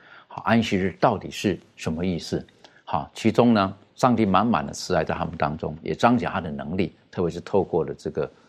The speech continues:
呃，玛拿，好，这件事情。然后每当到这个，呃，第七天的时候呢，就没有玛拿了。为什么？因为这一天你不需要劳碌，你就可以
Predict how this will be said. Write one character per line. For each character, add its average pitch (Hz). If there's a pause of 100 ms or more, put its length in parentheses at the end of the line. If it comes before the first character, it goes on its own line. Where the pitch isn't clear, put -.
(120)
呃， 76
玛 76
拿， 73 (280)
好， 85
这 117
件 85
事 -
情。 -
然 80
后 101
每 82
当 107 (400)
到 90
这 -
个， -
呃， 73
第 110
七 113
天 147
的 120
时 -
候 107
呢， 92 (380)
就 135
没 127
有 117
玛 85
拿 69
了。 73
为 110
什 80
么？ -
因 104
为 98
这 104
一 98
天 95
你 71
不 -
需 -
要 165
劳 82
碌， 143 (600)
你 98
就 131
可 -
以 90